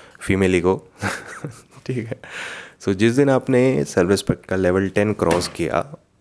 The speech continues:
आए, माफ़ करना, उस दिन आपकी सेल्फ रिस्पेक्ट ईगो में कन्वर्ट हो जाएगी। और ईगो एक ऐसी चीज़ है, ईगो कभी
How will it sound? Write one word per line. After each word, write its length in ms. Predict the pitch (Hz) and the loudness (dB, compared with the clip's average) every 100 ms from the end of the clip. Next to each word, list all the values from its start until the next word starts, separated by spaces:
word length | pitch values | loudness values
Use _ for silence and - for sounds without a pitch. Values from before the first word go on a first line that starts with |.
| - | -4
आए, 260 | 82 65 - - | -2 -2 -8 -6
माफ़ 220 | 90 87 - | -2 -2 -2
करना, 300 | 73 92 - - - - - - - 107 | -4 -4 -6 -14 -20 -20 -20 -20 -6 0
उस 140 | 110 | 2
दिन 340 | 107 139 175 - _ _ _ _ - 85 | 2 2 0 -4 _ _ _ _ -6 -4
आपकी 480 | 90 - - 113 | -4 -10 -4 -2
सेल्फ 340 | 113 - 107 101 | 0 2 2 2
रिस्पेक्ट 560 | 92 101 135 - - - - _ _ - | 0 0 0 -2 -20 -20 -20 _ _ -4
ईगो 240 | 104 98 | -2 0
में 120 | 95 90 | 0 0
कन्वर्ट 340 | 80 76 67 | -2 -2 -4
हो 60 | 60 | -8
जाएगी। 320 | 60 65 - - _ _ - 101 | -10 -14 -20 -20 _ _ -4 -2
और 220 | - - | -2 -2
ईगो 280 | 110 117 139 | 0 4 4
एक 120 | 131 | 4
ऐसी 240 | 110 113 110 | 0 -2 -4
चीज़ 320 | 92 92 104 | -4 -4 -2
है, 120 | 120 | 0
ईगो 280 | 110 95 107 | 0 0 0
कभी 460 | 95 85 110 156 | 0 0 -2 -4